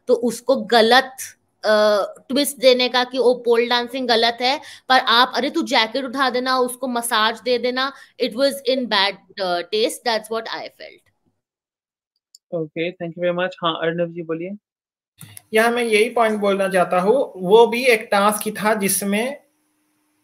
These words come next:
Speaker 3: विक्की ने बोला था कि ये कर ले, और उसमें अगर सना रईस खान को problem होती, that is called true feminism, क्योंकि वो चुप बैठने वालों में से तो नहीं है सना रईस खान।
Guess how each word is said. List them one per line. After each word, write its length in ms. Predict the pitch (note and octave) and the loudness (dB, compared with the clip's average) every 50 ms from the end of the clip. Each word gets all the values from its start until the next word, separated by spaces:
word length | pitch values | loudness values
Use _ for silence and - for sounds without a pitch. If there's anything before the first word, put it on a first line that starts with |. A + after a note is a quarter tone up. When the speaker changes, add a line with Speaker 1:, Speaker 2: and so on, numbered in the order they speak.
| _ - - | _ -12 -10
Speaker 3:
विक्की 260 | G3 F#3+ G3 - A3 | -10 -8 -6 -4 -2
ने 140 | G#3 G#3+ G3+ | 0 0 0
बोला 260 | F3+ F#3 F3+ F3+ F3+ | 2 2 4 4 4
था 200 | F3+ F3+ G#3 A#3+ | 4 2 0 -2
कि 160 | A#3 - G#3 | -2 -4 -6
ये 160 | F#3 F3+ F3+ E3+ | -2 -2 -2 -2
कर 260 | F3+ - F#3 F3 F3+ | 0 2 2 2 4
ले, 200 | F#3+ G#3 A#3+ C4+ | 4 4 4 4
और 320 | - - F3+ F3+ F3+ F#3 | 4 4 2 2 2 2
उसमें 260 | F#3 F3 - - A3+ | -2 -2 -2 0 0
अगर 240 | A3+ G3+ F#3 F#3+ G#3 | 0 0 0 0 -2
सना 380 | G3+ - - G3 F3+ F3+ F3+ F#3 | -2 -2 -2 -2 -2 -2 -2 -2
रईस 280 | F#3+ F#3+ F#3 F#3 F#3+ | 0 0 0 -2 -2
खान 320 | - - F#3 F3+ F3+ F3+ F3+ | -6 -6 -4 -4 -4 -4 -4
को 100 | F3+ F#3 | -6 -6
problem 460 | F#3 F#3 F3+ D#3+ D3+ D#3 F#3 F3+ F#3 | 0 2 4 4 4 2 0 0 0
होती, 340 | F3 D#3 E3+ E3+ E3+ E3+ D3 | 0 0 -2 -2 -2 -4 -2
that 160 | C#3+ D3+ D3 - | 0 0 0 -2
is 60 | F3 | -6
called 260 | F3 - - F3+ F3 F3 | -4 0 2 2 2 0
true 300 | - F#3 F#3 F3+ F#3 F3+ | 0 -2 -2 0 0 -2
feminism, 440 | E3+ F3 F3 F3+ E3+ G#3 G#3+ G#3+ | -2 0 -2 -2 -2 -2 -2 -2
क्योंकि 200 | A3 F#3+ F#3 G3+ | -6 -6 -4 -4
वो 60 | G3+ G3 | -4 -4
चुप 240 | G3 - - A3 | -4 -6 -6 -2
बैठने 320 | G3+ G#3 G#3 G3+ G#3 G#3+ G#3 | 0 0 0 0 0 -2 0
वालों 220 | G3+ F#3 F3+ F#3 | 2 4 4 4
में 100 | F#3+ F#3+ | 2 0
से 100 | F3+ - - | -2 -4 -6
तो 100 | - G3 | -4 -4
नहीं 220 | G3 G#3 A#3+ B3+ | -2 0 0 2
है 80 | A3 G#3 | 0 0
सना 280 | G#3+ - F#3 F3+ F3+ | 0 -2 -2 0 0
रईस 320 | F#3 F#3 F#3 F#3 F3+ - - | 2 2 0 0 -2 -4 -4
खान। 260 | E3+ D#3+ D#3+ D#3+ | -4 -4 -4 -6